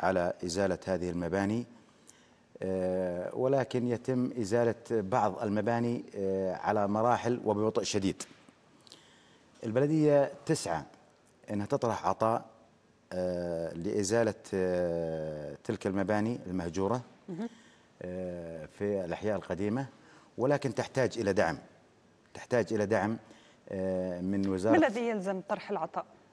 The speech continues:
Speaker 1: دعم، بدنا دعم مثلًا، آه، بحاجة، البلدية بحاجة إلى دعم من وزارة، آه، الإدارة المحلية ومن الحكومة. وتأمل بلدية الزرقاء صراحة،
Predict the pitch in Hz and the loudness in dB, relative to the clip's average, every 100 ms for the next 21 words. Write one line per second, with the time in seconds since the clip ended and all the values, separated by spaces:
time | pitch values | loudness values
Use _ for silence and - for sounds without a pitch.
0 | - - - _ - - 110 113 90 - | -20 -20 -20 _ -18 -4 4 4 2 -4
1 | - 104 117 113 107 113 107 107 98 98 | -12 -4 0 2 2 2 0 -2 -2 0
2 | 95 87 87 120 98 82 - 85 98 113 | 0 -2 0 0 0 -2 -8 -4 0 2
3 | 98 92 113 90 95 107 101 113 85 82 | 0 0 0 0 -2 -2 2 2 0 -2
4 | 98 92 117 - - 98 95 92 90 90 | -2 2 0 0 -4 0 2 2 0 2
5 | 107 101 95 - 101 120 139 139 - - | 2 2 0 -2 0 2 0 -2 -14 -20
6 | - - 113 123 - 104 80 - - _ | -14 -2 2 2 2 -4 -4 -8 -12 _
7 | - - - - 98 175 135 110 95 104 | -20 -20 -12 -8 0 2 2 0 2 0
8 | 90 95 90 104 92 - 107 104 - | 0 -2 0 0 -2 0 0 2 0